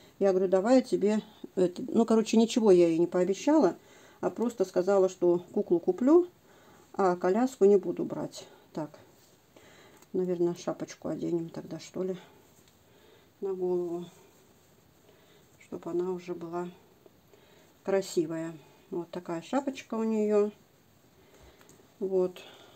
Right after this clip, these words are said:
Ну и ножки. Такие ножки. Штанишки, носочки.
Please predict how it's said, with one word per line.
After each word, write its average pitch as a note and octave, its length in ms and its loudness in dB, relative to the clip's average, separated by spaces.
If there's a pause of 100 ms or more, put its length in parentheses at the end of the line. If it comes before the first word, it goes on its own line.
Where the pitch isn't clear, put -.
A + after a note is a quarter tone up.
(240)
Ну B3+ 240 0
и G3+ 60 2
ножки. G3 580 0 (1300)
Такие F3+ 340 -6
ножки. A#3+ 580 -4 (1300)
Штанишки, A3+ 840 0
носочки. A3 800 -2